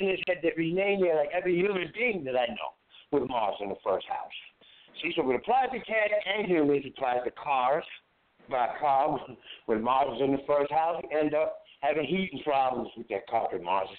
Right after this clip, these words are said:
heat, right? Car catch on fire or crack because of heat or, or go head on because Mars represents head on, you know, clashes.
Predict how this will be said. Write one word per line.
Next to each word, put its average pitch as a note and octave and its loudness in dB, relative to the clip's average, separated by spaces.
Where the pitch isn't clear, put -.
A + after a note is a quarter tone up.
heat, E3+ -2
right? A#2+ -4
Car A#2 0
catch A2+ -2
on G#2+ 2
fire A2+ 2
or C#2+ 0
crack D#3+ 0
because A#2+ -4
of G2 -8
heat A#2 -2
or, D2 -2
or - 0
go G#2+ 2
head C#3+ -4
on D3 2
because G2 -6
Mars A#2 2
represents A#2 -2
head B2 2
on, A#2 2
you G#2+ -14
know, G2 -4
clashes. C#3 -2